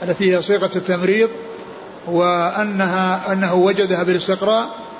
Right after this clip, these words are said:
يراد ب-، يريد بها معنيين: أحدهما أن يكون ال-، أن يكون ال-، ال-، ال-، ال-، الحديث أو يكون الأثر موقوف على الصحابي،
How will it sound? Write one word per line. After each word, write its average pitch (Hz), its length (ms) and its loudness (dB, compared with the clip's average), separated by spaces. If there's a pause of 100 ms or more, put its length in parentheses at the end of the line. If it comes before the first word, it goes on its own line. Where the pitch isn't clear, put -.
(140)
يراد 190 320 2
ب-، 196 80 0
يريد 202 440 2
بها 185 300 2
معنيين: 185 600 2 (380)
أحدهما 190 640 0
أن 185 80 2
يكون 190 400 2 (680)
ال-، 185 240 4 (360)
أن 190 100 0
يكون 190 340 0
ال-، 175 240 0 (520)
ال-، 202 180 2
ال-، 185 200 2
ال-، 175 480 2
الحديث 180 540 0
أو 175 140 2
يكون 180 340 2
الأثر 185 420 0 (140)
موقوف 190 460 2 (560)
على 190 160 2
الصحابي، 208 640 0